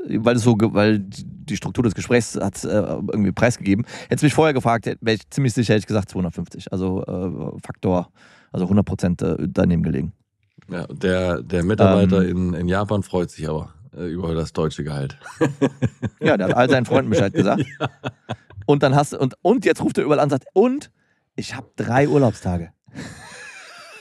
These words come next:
Speaker 2: Das ist auch, das,
Speaker 1: Hast du
Speaker 2: das
Speaker 1: dem auch
Speaker 2: ist auch,
Speaker 1: Deutsch-, hast du dem deutsche
Speaker 2: also
Speaker 1: Holidays
Speaker 2: das ist,
Speaker 1: auch gegeben
Speaker 2: das
Speaker 1: und
Speaker 2: ist,
Speaker 1: so? Also der
Speaker 2: das ist anders in, äh,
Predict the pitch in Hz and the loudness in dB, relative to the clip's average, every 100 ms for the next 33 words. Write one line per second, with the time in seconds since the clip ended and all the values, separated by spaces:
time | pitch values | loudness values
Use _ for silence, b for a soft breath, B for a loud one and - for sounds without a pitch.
0 | B - 120 139 131 135 135 - 131 147 | B -2 0 0 -2 -2 -2 0 0 2
1 | 143 - 151 147 156 151 170 160 190 160 | 2 2 2 4 2 0 -2 -2 0 2
2 | 160 - 120 117 113 104 98 117 107 117 | 2 4 2 4 2 2 0 0 2 2
3 | 127 101 127 160 117 110 123 131 147 117 | 2 2 2 2 2 2 0 0 -2 -2
4 | 123 143 151 - 143 139 139 127 | 0 2 0 -2 0 2 2 0